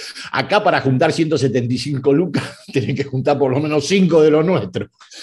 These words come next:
O sea, está muy bien, pero,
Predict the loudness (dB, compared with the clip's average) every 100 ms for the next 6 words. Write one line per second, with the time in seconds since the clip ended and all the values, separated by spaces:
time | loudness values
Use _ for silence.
0 | -10 -4 -2 0 -2 -4 -16 _ -20 -20
1 | -8 -6 -2 0 2 4 6 6 4 4
2 | 4